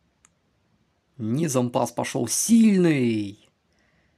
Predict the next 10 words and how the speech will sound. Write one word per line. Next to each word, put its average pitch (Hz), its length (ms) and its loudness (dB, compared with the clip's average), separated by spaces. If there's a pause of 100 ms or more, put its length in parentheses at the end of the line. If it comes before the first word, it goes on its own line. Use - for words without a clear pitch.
(480)
И 110 140 -6
Минину 113 580 -6
забивает 117 480 -4
второй. 110 500 -8 (1040)
Очень 120 420 -6
хитрый 117 300 -6
розыгрыш 110 440 -6
от - 80 -20
Палмерса, 131 540 -4
и 123 280 -2